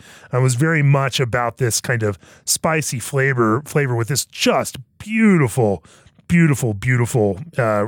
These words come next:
you know, rich bourbon, whiskey, spirits character.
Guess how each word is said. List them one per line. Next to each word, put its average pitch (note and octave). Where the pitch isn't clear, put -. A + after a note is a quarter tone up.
you C#3
know, G#2+
rich A2
bourbon, G#2+
whiskey, A2+
spirits A2+
character. G#2